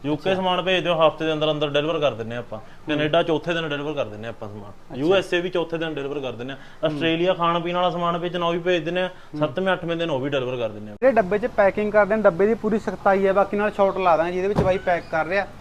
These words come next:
Speaker 2: ਵੀ ਇਹ ਚੀਜ਼ ਦੀ ਤੈਨੂੰ ਜ਼ਿੰਮੇਵਾਰੀ ਹੈ, ਚੀਜ਼ ਤੁਹਾਡੀ ਪੂਰੀ ਤਸੱਲੀ ਬਖਸ਼ ਉੱਥੇ ਪਹੁੰਚੂਗੀ। ਤੇ ਬਾਈ ਜੀ ਆਪਣੇ ਇੱਕ ਗੱਲ ਕਰ ਲਈ, ਪੰਜਾਬ 'ਚੋਂ ਸਸਤੇ,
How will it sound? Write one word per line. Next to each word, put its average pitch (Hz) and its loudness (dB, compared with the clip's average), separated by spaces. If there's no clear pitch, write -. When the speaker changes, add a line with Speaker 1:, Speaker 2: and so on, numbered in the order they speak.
Speaker 2:
ਵੀ 180 -2
ਇਹ 196 0
ਚੀਜ਼ 240 -2
ਦੀ 226 -4
ਤੈਨੂੰ 220 -2
ਜ਼ਿੰਮੇਵਾਰੀ 175 0
ਹੈ, 165 0
ਚੀਜ਼ 175 -6
ਤੁਹਾਡੀ 180 -2
ਪੂਰੀ 180 -2
ਤਸੱਲੀ 175 -4
ਬਖਸ਼ 170 -2
ਉੱਥੇ 190 -6
ਪਹੁੰਚੂਗੀ। 143 -6
ਤੇ 226 2
ਬਾਈ 233 2
ਜੀ 269 2
ਆਪਣੇ 233 0
ਇੱਕ 202 -8
ਗੱਲ 208 4
ਕਰ 208 4
ਲਈ, 202 -4
ਪੰਜਾਬ 196 0
'ਚੋਂ 214 -4
ਸਸਤੇ, 196 0